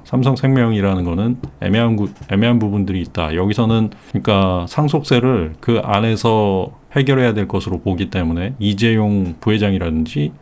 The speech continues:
이부진 회장, 이서연 회장 전체적으로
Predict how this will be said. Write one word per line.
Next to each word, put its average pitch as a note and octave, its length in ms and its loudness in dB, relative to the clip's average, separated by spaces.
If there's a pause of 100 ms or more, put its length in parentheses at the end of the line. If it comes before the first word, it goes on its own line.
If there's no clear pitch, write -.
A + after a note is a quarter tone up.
이부진 G2+ 440 0
회장, G2+ 540 -2
이서연 G2 380 -2
회장 F2+ 540 -4
전체적으로 A2 1040 2